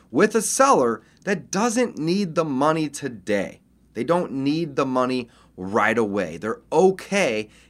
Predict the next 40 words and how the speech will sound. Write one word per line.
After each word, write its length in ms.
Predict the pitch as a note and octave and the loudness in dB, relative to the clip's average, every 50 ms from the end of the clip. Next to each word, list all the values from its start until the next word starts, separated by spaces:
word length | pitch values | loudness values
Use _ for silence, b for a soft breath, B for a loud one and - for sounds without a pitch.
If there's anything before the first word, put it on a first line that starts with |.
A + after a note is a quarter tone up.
| b _ | b _
getting 320 | - D3+ D#3 D#3+ D#3+ D#3 | 0 0 2 2 0 0
the 80 | C#3+ D3 | 0 0
money 340 | C#3 C3+ C3 C3 C3 B2 A2+ | 0 0 0 0 0 0 -2
later, 540 | G2+ F#2+ F#2+ G#2+ A2+ B2+ C#3 A#2+ F2+ D2 - - | -2 -2 -2 0 0 2 2 0 -2 -4 -6 -4
or 280 | - E3 G3 G3+ G3 - | 0 0 2 2 2 0
in 160 | C#3+ F3+ F#3 | 0 0 -2
some 420 | F3+ - - - - B3 D#4 D#4+ | -2 -2 0 2 2 2 2 0
cases, 500 | - E3+ C3 B2 A2+ - - B2+ A#2 - B B B B B B B B | -2 -2 -2 -2 -2 -4 -6 -8 -8 -10 B B B B B B B B
maybe 440 | G2+ A2 B2 D3+ G3+ B3+ B3 C4 C4 | -4 2 4 6 6 6 6 4 2
they 140 | G#3 A3 G#3 | 4 4 6
don't 220 | G#3 G#3 G3 D3+ | 6 4 2 2
want 240 | D#3+ F3 F3 E3+ F3 | 2 2 2 2 0
the 60 | D#3 | -6
tax 600 | B2+ - - - - E3+ F#3+ A#3 C#4+ - - - - - | -8 -8 -12 -8 -4 -2 -2 0 -2 -2 -6 -8 -8 -6
implications 920 | A#2+ B2+ B2 A#2+ A#2 G#2 F#2+ - A2 G2 F#2 F2 - F#2+ F#2 F2+ F2+ - b b b b b b b | -6 -6 -6 -6 -8 -10 -10 -6 -6 -6 -6 -6 -8 -8 -10 -10 -10 -12 b b b b b b b
of 140 | - G#2+ - | -10 -8 -6
selling 460 | - - - D#3 E3 F#3 F#3 F3+ F3 | -4 -2 2 2 2 4 2 2 0
the 80 | E3 | 0
property 480 | D#3+ - D#3 C#3 C3+ A#2 C3+ C3+ C3 - | 0 2 2 2 2 0 -2 -4 -4 -6
and 160 | A2+ B2 A#2 | -6 -8 -6
getting 260 | A#2+ A#2+ A2+ A#2 A2+ A2+ - | -4 -4 -2 -2 -4 -4 -6
all 220 | - G#2 G2 G2 G2+ | -6 -6 -4 -4 -6
of 100 | F#2+ F#2 | -6 -6
the 80 | A2+ | -6
money. 400 | A2 A#2+ D#3+ G#3 A3 - - - - _ _ b b b b b _ | -4 -2 -2 -2 -4 -6 -10 -14 -20 _ _ b b b b b _
Maybe 540 | F2+ A2 D#3 A3 C4 G#3+ E3 - F3+ - - - - | 0 4 6 6 6 6 4 2 0 0 -4 -6 -2
they 100 | C3 D#3+ | -2 0
want 180 | D3+ D#3 D#3 D#3+ | 2 2 2 0
us 100 | D#3+ - | 0 -4
to 100 | - - | -8 -12
pay 240 | - - D#3 D#3+ | -6 -4 -4 -2
them 200 | D#3 D#3 D#3+ D#3 | 0 -2 -2 0
over 240 | D3+ D3 D3 C#3+ D3+ | -2 -2 -2 -2 -4
twenty 380 | C#3 - - - D3+ D3+ D#3 D#3 | -6 -6 -6 -4 -2 -2 -2 -2
years 560 | D3 B2 B2 D3 G3 B3+ C4+ C4 - F2+ A2 | -2 -2 -2 -4 -4 -2 -4 -4 -6 -6 -6
or 80 | G#2+ F#2+ | -8 -8
fifteen 540 | - - E3+ E3+ E3+ - - F3+ F3+ D#3+ | -6 -6 -8 -8 -8 -8 -6 -6 -4 -4
years 340 | D3+ E3+ A#3+ C4+ C4+ - B2 | -4 -4 -4 -4 -4 -6 -6
or 120 | C3 C3+ C#3 | -4 -6 -6
whatever, 880 | A#2+ A#2+ C#3+ G#3 B3+ - - - E3+ A#3+ D#4 D4 G#3+ E3 C3+ C3 C3+ | -4 -4 -2 -2 -2 -4 -6 -4 -2 -2 -2 0 0 -2 -2 -2 -4